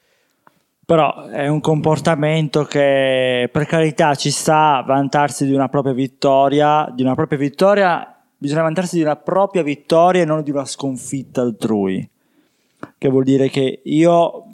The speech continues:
se batto il Chisola, la mia squadra batte la tua squadra, sono contento perché io, la mia squadra ha vinto e non perché il Chisola ha perso.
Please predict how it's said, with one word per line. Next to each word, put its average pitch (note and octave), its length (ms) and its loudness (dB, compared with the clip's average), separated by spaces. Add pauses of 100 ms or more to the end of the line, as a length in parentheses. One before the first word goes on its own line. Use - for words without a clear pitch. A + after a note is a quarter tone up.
(100)
se - 240 -2
batto D#3 480 0
il C3+ 100 0
Chisola, D3 400 2
la B2+ 100 2
mia C3 140 0
squadra C#3 340 2
batte C3+ 380 0
la A#2+ 80 0
tua C3+ 140 0
squadra, C#3 640 2
sono C3 260 -4
contento B2+ 400 -4
perché A#2+ 240 -8
io, C3 460 0
la A2+ 100 -6
mia A2+ 160 -2
squadra A#2+ 440 -2
ha - 20 -2
vinto A2 580 -2 (320)
e B2+ 120 -6
non A#2+ 220 0
perché B2 300 -4
il G#2 100 -6
Chisola G#2+ 440 -4
ha G#2+ 60 -2
perso. - 580 -6